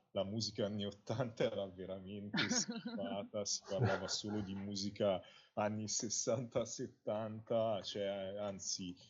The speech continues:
Speaker 1: veniva definito quasi come un periodo buio a livello musicale, quello degli anni ottanta, eppure ve-,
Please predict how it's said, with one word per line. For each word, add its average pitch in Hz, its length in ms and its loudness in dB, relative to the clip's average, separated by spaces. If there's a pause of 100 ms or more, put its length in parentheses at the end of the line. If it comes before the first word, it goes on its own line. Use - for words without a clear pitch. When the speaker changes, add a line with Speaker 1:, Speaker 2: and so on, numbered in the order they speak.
(200)
Speaker 1:
veniva 113 300 2
definito 113 540 0
quasi 110 280 4
come 107 240 0
un 98 160 -2
periodo 101 480 2
buio 104 480 4
a 92 40 4
livello 92 440 0
musicale, 92 800 2
quello 92 260 0
degli 92 280 0
anni 92 260 0
ottanta, 92 800 2
eppure 101 560 4
ve-, 92 380 2